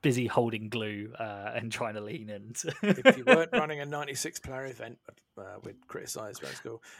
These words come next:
Speaker 2: If Tom were here, he'd tell you you can go onto the YouTube channel, That's No Moon Pod, um, and he can tell you about all the videos that's on there and the other things. So the mo-, I think the most recent, he's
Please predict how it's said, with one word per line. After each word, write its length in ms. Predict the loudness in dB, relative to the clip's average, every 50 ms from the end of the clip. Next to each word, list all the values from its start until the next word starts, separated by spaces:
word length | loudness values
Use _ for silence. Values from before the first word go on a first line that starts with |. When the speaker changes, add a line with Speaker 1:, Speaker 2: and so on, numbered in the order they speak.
| 0
Speaker 2:
If 140 | 0 0 2
Tom 240 | 6 6 6 8 8
were 100 | 6 6
here, 260 | 6 2 0 0 2
he'd 200 | 2 2 0 2
tell 200 | 2 4 4 4
you 120 | 2 0 0
you 180 | -2 -2 -4
can 180 | -6 -10 -10 -4
go 200 | -2 0 0 0
onto 160 | 0 -4 -8
the 100 | -16 -8
YouTube 380 | -2 -2 -2 -2 -2 -6 -6 -6
channel, 280 | -8 -6 -6 -6 -4
That's 220 | -4 -6 -6 -6 -8
No 100 | -8 -8
Moon 220 | -8 -8 -10 -8
Pod, 380 | 0 4 4 6 6 4 0 -8 _ _ _ _ -20 _ _ _ _ _ _ _ _ _ -8
um, 1040 | -4 0 2 4 4 6 6 6 4 4 4 2 2 0 0 -4 -6 -6 -8 -8 -8 -8
and 160 | -8 -8 -8
he 140 | -8 -10 -10
can 180 | -10 -14 -14
tell 220 | -12 -10 -10 -8 -6
you 100 | -6 -6
about 200 | -4 -6 -6 -6
all 60 | -6
the 80 | -8 -8
videos 340 | -6 -2 0 0 0 -2
that's 140 | -6 -10 -10
on 140 | -10 -8 -8
there 220 | -8 -8 -8 -8 -8
and 240 | -10 -12 -12 -14 -18 -20 -14 -12
the 80 | -10
other 80 | -10 -10
things. 280 | -10 -10 -10 -8 -8 -6
So 80 | -6
the 60 | -4
mo-, 140 | -4 -6 -10 -8 -10 -10
I 40 | -8
think 200 | -8 -10 -10 -10
the 80 | -12
most 280 | -10 -8 -8 -8 -8 -8
recent, 300 | -8 -8 -8 -12 -10 -10
he's 220 | -10 -10 -10 -14